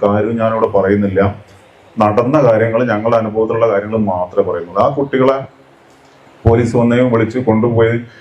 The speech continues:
നോക്കി ഒരു രണ്ട് മൂന്ന് മണിക്കൂർ കഴിഞ്ഞപ്പോഴാണ് കുട്ടികൾക്ക് ബോധം വന്നത്, ഞങ്ങൾ ഇങ്ങനെയൊക്കെ ചെയ്തു പോയി എന്നുള്ളത്, മൂത്രമൊഴിക്കുക അടിയും പിടിയൊക്കെ ഉണ്ടാക്കി എന്നുള്ളത് ഇവർ അറിയുന്നില്ല ഇങ്ങനെ ചെയ്യുന്നത്.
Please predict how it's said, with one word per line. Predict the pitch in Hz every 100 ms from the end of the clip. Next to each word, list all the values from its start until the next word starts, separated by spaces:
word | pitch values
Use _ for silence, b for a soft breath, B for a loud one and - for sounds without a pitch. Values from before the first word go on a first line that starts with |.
| B -
നോക്കി | 104 107 113
ഒരു | 117 117 113
രണ്ട് | 110 107 110
മൂന്ന് | 117 110 127 127
മണിക്കൂർ | 110 107 117 110
കഴിഞ്ഞപ്പോഴാണ് | 107 110 110 104 104
കുട്ടികൾക്ക് | 98 104 104
ബോധം | 104 95 101 104
വന്നത്, | 104 101
ഞങ്ങൾ | 98 98 110
ഇങ്ങനെയൊക്കെ | 101 101 107
ചെയ്തു | 92 90 95
പോയി | 98 85 80
എന്നുള്ളത്, | 82 87 95
മൂത്രമൊഴിക്കുക | 95 107 104 101 95
അടിയും | 92 104
പിടിയൊക്കെ | 101 101
ഉണ്ടാക്കി | 95 90 87 104
എന്നുള്ളത് | 101 101 104
ഇവർ | 120 147
അറിയുന്നില്ല | 127 127 143 151 147 113
ഇങ്ങനെ | 104 104
ചെയ്യുന്നത്. | 104 104 104 113 104 95